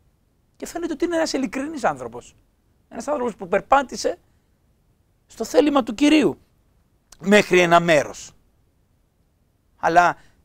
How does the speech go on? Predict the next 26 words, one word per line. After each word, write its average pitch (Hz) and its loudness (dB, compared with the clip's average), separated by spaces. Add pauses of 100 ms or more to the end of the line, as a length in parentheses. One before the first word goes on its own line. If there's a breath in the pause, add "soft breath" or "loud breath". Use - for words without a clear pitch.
(200)
τι 262 -2
είναι 190 2
κρυφό 160 0
από 139 -2
το 127 -8
Θεό; 127 -8
Και 117 -14
αυτό - -4
πρέπει 190 -4
να 180 -8
το 156 -6
προσέξουμε 147 -10
πάρα 151 -2
πολύ 139 -12
καλά, 147 -4 (280 soft breath)
αν 156 -4
θέλουμε 196 -4 (280 soft breath)
να 143 -4
έχουμε 170 -6
ειλικρινείς 151 -8
σχέσεις - -4 (240 soft breath)
με 135 -10
τον 139 -2
Κύριο. 120 -10 (800)
Όλοι 214 4
μας. - -14